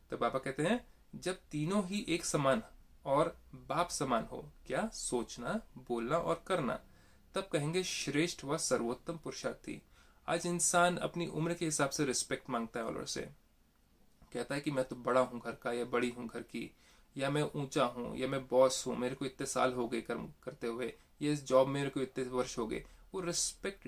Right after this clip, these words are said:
डिमांड करता है। लेकिन परमात्मा कहते हैं, जो व्यक्ति सोचता, बोलता और करता एक समान है, उसको सच्ची रिस्पेक्ट मिलती है, चाहे वो छोटा हो उम्र में, चाहे बड़ा हो, क्योंकि करने वाला तो कौन है?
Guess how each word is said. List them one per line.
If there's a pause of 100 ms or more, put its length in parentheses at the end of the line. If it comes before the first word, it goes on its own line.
डिमांड
करता
है।
लेकिन
परमात्मा
कहते
हैं,
जो
व्यक्ति
सोचता,
बोलता
और
करता
एक
समान
है, (440)
उसको
सच्ची
रिस्पेक्ट
मिलती
है,
चाहे
वो
छोटा
हो
उम्र
में,
चाहे
बड़ा
हो, (260)
क्योंकि
करने
वाला
तो
कौन
है?